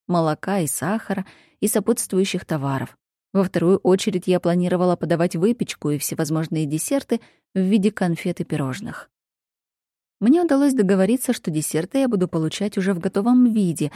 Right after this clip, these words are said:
то есть приготовленные в ресторанах и пекарнях господина Авентиса. Да, у меня были планы в дальнейшем готовить их самой, но пока задач хватало, лучше действовать поэтапно. Обсудив и прописав все нюансы,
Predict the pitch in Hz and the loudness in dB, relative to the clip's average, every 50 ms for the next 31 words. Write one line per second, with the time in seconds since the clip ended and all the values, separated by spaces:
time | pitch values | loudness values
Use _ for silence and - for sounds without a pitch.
0 | - - - _ _ _ _ - 294 294 - - - - 220 208 185 190 - - | -10 -20 -20 _ _ _ _ 0 0 0 0 -2 -2 0 0 2 2 2 2 2
1 | 240 226 226 220 208 196 185 180 165 170 160 - - - 165 190 226 240 214 185 | 2 2 4 4 4 4 2 2 2 0 0 -2 -2 -2 -2 0 2 2 2 0
2 | 185 - - 180 165 - 170 - - 202 226 220 190 165 170 - - - _ 175 | 0 0 0 0 0 0 -2 0 2 2 2 2 2 0 -2 -4 -10 -12 _ -4
3 | 185 196 - - 180 160 170 160 160 160 170 156 160 139 131 123 - 117 - - | -2 -2 -2 -4 -4 -2 0 0 0 0 0 0 0 -2 -2 -2 -4 -8 -8 -6
4 | - - - - _ _ _ _ _ _ _ _ _ _ _ _ _ _ - 190 | -8 -8 -10 -12 _ _ _ _ _ _ _ _ _ _ _ _ _ _ 0 2
5 | 220 208 190 180 175 190 214 254 277 233 196 208 190 175 170 - - 202 247 269 | 4 4 4 4 4 6 6 6 6 6 6 4 4 4 2 0 0 2 4 6
6 | 247 220 185 151 180 180 185 190 214 247 269 285 - - 202 180 160 180 185 - | 6 4 4 2 2 2 2 2 2 2 2 2 0 0 0 0 2 0 0 0
7 | 254 233 226 - - 196 - - - - 190 180 165 147 139 131 - - _ _ | 0 -2 0 -2 -4 -4 -4 -6 -4 -2 -2 0 0 0 -2 -2 -4 -8 _ _
8 | _ _ _ _ - 196 233 - 277 - 359 349 269 214 170 175 196 - - - | _ _ _ _ -2 0 0 0 0 2 2 2 2 2 2 2 0 0 -4 -4
9 | 156 143 - - 143 139 135 135 139 - _ _ _ _ 190 190 190 240 285 - | -4 -4 -4 -4 -6 -6 -4 -6 -8 -10 _ _ _ _ 0 2 2 2 2 0
10 | - - 269 196 175 170 165 175 - - - 170 160 175 - - - 180 180 170 | 0 2 2 2 4 2 0 0 -2 -4 -4 -4 -2 -4 -6 -6 -6 -6 -6 -6
11 | - - 143 135 - - _ - - 190 196 _ _ _ _ _ _ _ _ _ | -6 -6 -8 -8 -8 -8 _ -10 -10 -10 -12 _ _ _ _ _ _ _ _ _
12 | _ _ _ _ _ _ _ _ 185 175 - - - 175 151 - 160 196 - - | _ _ _ _ _ _ _ _ -4 -2 -2 -4 -4 -4 -4 -2 -2 0 0 0
13 | 190 - 156 156 - 151 139 - - 190 190 - - - - - 180 170 156 151 | 0 0 -2 -2 -2 -4 -4 -2 -2 -2 -4 -4 -8 -10 -6 -2 -2 0 0 0
14 | 143 143 180 220 226 - - 247 247 | 0 2 2 0 0 0 -2 -2 -4